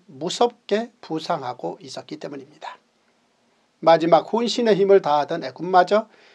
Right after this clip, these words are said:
비씨 육백오 년 갈그미스 전투에서 바벨론에게 완전히 패함으로 애굽 경계까지의 모든 수리아와 팔레스타인이 바벨론 땅이 되어버린 것입니다.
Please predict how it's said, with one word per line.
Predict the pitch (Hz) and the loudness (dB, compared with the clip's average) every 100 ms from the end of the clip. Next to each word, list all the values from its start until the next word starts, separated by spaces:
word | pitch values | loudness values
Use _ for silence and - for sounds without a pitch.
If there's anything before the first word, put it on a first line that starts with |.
| _ _ | _ _
비씨 | - 156 147 143 | -12 -10 -8 -8
육백오 | 151 160 165 147 170 | -8 -2 -2 0 -2
년 | 160 135 | -2 -6
갈그미스 | - 165 170 196 185 - 180 | -4 -2 2 4 2 0 -2
전투에서 | 170 160 - 151 135 - 170 - | -2 -4 -6 -6 -4 -4 -4 -4
바벨론에게 | - 156 202 233 - 135 - - | -6 -6 -4 -6 -6 -8 -10 -10
완전히 | 127 147 214 233 247 254 | -8 -6 -4 -2 -2 -2
패함으로 | 214 190 180 131 - - _ _ _ _ _ _ | -6 -4 -4 -4 -10 -12 _ _ _ _ _ _
애굽 | 147 147 160 - | -6 -4 -6 -8
경계까지의 | 143 147 160 160 143 147 160 196 196 _ _ | -8 -6 -4 0 -2 0 2 2 0 _ _
모든 | - 131 170 202 214 233 247 | -10 -2 4 4 4 -4 -8
수리아와 | - 262 247 196 135 139 165 | -10 -8 0 2 4 2 0
팔레스타인이 | - 240 226 208 - - 135 123 165 127 160 - _ _ _ _ | -2 -8 -6 -6 -8 -8 -8 -6 -6 -6 -8 -12 _ _ _ _
바벨론 | - 123 123 151 190 214 208 | -12 -10 -6 -4 -2 -2 0
땅이 | 185 160 196 208 _ | 0 2 0 -4 _
되어버린 | - 139 120 123 135 | -10 -8 -8 -12 -12
것입니다. | - - - - - | -10 -10 -14 -16 -16